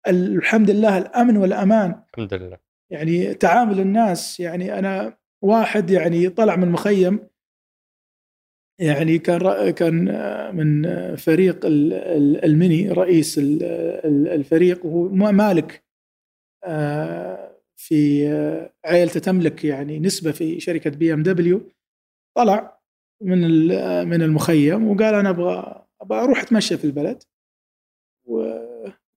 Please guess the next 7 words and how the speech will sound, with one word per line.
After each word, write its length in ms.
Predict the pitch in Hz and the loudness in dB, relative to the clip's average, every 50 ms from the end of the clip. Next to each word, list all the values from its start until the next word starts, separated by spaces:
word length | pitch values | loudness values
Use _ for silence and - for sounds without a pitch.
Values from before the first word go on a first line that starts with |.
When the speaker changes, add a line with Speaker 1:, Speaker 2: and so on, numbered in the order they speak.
| _ | _
Speaker 1:
ويقول: 380 | 208 208 202 190 202 220 214 220 | -10 -8 -8 -6 -2 0 0 2
"أنا 140 | 220 214 208 | 4 4 4
ماشي." 640 | 196 208 202 175 165 156 - - 185 190 196 208 208 | 4 4 4 2 2 0 -2 -2 -2 -2 0 2 2
وق-، 440 | 185 185 196 185 165 180 233 226 | 2 2 2 2 2 2 0 2
وجتني 600 | 220 202 185 175 - - - - 226 220 226 190 | 0 -2 -2 -4 -8 -8 -4 -2 -2 0 0 -2
سيارة 280 | - - 190 190 220 247 | -2 -2 -2 -2 0 0
وقفت، 580 | 233 220 165 160 151 - 196 269 - - _ | 0 0 0 0 -2 -2 -4 -8 -8 -12 _